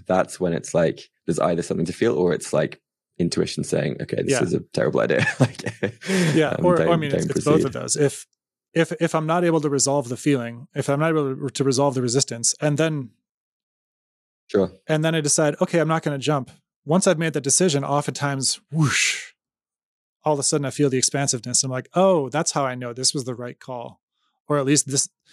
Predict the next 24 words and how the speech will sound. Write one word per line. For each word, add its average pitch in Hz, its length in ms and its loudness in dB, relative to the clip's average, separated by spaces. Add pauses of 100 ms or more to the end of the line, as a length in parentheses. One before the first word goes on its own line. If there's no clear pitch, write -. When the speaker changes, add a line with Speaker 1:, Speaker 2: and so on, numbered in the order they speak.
(520)
Speaker 2:
not 151 200 -2
to 147 60 -2
say 165 160 2
that 143 120 -2
there 151 100 4
was 139 100 0
a 135 60 0
right 147 220 0
or 139 100 0
wrong 113 260 4
call 113 240 6
and 104 100 4
that 92 80 4
I 87 40 2
Speaker 1:
Mm. 87 40 -6
Speaker 2:
could 107 100 -14
predict 131 260 -2
the 139 60 -6
future, 180 420 2
but 139 300 -2
Speaker 1:
Mm. 92 360 2
Speaker 2:
this 156 220 2
is 147 120 0
the, 131 140 -2